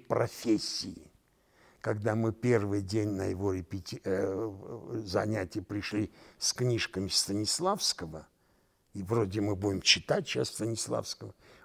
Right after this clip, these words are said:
он сказал: «Это отложите, я вам расскажу, что такое театр». И он четыре года, и, думаю, да, га-, гораздо больше,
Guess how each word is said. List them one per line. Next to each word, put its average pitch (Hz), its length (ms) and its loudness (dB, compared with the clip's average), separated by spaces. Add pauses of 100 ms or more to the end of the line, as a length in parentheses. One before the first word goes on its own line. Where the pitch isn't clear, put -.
он 135 80 -4
сказал: 98 480 -4
«Это 139 240 -6
отложите, 110 760 -6 (640)
я 165 160 4
вам 120 220 -2
расскажу, 110 500 -4
что - 320 -2
такое 113 460 -4
театр». - 520 -12 (1080)
И 127 120 4
он 135 220 6 (680)
четыре 120 580 2
года, 175 560 2 (500)
и, 107 80 -6
думаю, 104 600 -2
да, 101 240 -4
га-, - 260 -8
гораздо 87 480 -8
больше, 147 600 -2